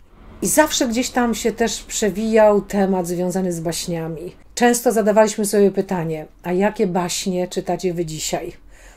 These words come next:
Jakie baśnie czytali twoi rodzice?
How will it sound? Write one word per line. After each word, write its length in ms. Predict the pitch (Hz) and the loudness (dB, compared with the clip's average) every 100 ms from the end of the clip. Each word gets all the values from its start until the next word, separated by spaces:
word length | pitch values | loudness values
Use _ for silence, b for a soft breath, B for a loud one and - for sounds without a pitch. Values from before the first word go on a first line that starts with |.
| B | B
Jakie 280 | 196 208 226 | 0 2 2
baśnie 420 | 185 208 - 196 | 2 2 2 -2
czytali 560 | 190 196 196 185 185 180 | 0 -4 -2 -2 -2 -6
twoi 440 | - 180 170 165 | -6 -4 0 0
rodzice? 640 | 170 170 160 160 - 175 | 0 -2 -6 -8 -4 -6